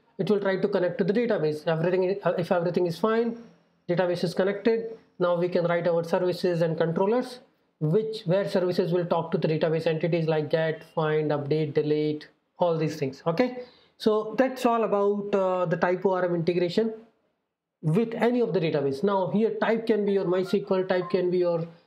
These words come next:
uh, type can be your MySQL, Postgres and all. Other thing is you also need to man-, manage the O R M config dot T S.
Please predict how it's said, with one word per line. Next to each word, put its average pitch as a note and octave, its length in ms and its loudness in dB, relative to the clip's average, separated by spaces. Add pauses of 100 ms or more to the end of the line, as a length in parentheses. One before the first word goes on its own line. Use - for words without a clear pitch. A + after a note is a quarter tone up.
(160)
uh, D#3+ 480 0 (1160)
type F3+ 180 0
can F3+ 160 2
be F3 60 0
your F3 120 2
MySQL, F3 580 0
Postgres F3+ 420 0
and D#3+ 120 2
all. G#3+ 280 -2 (100)
Other B3 220 0
thing A#3+ 180 0
is G#3+ 160 0
you G#3 120 2
also G#3 200 0
need G3 180 0
to G#3+ 80 2
man-, F3+ 300 0
manage F3 520 0 (100)
the - 80 -4
O F3+ 160 2
R E3+ 160 0
M F3 120 0
config D#3+ 400 0
dot D#3+ 220 -2
T F#3+ 160 0
S. - 240 -6